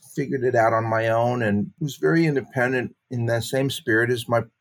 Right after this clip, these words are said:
predecessors, and as a result, kind of helped to create what has become the independent music industry. By the time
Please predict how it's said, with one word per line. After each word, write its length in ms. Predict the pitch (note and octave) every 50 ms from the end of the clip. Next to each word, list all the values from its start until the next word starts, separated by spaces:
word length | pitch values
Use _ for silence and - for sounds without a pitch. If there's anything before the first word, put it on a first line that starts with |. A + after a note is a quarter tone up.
| _
predecessors, 760 | - B2 B2 C3 B2 - - A#2 A2+ G2 - - A2+ G#2+ G#2
and 340 | A2 G#2+ A2 A2+ A#2 A#2 - _
as 220 | C#3 C#3 C3 A#2+
a 60 | D3 C#3+
result, 580 | C#3 D3 C#3+ B2 A#2 D#3 D#3 D#3+ - - - _ _ -
kind 200 | D3+ D3+ D3 C#3+
of 200 | C#3 B2+ F#2 - - _ - C3
helped 280 | D3 D3+ D3+ - - - - -
to 100 | - D3
create 540 | - - - C#3+ C#3 C#3 D3 D#3 D#3+ E3 E3
what 220 | E3+ - C3 B2+ B2+
has 260 | B2+ B2+ B2 A#2 A#2
become 540 | - - C3 A#2 - - C#3 B2+ B2+ C3 B2
the 160 | C3+ C3 B2+
independent 540 | B2 B2 A#2+ - - A#2+ A#2 A#2 A2 - -
music 400 | - C3 D3 D#3 D3+ - - -
industry. 540 | - F2+ F2 F2+ E2+ - - F2+ E2+ D#2+ E2+ - _
By 100 | - C#3+
the 100 | C#3+ D3
time 580 | D3 - - E3 E3 F3 F3 F3 F3+ F3+ F3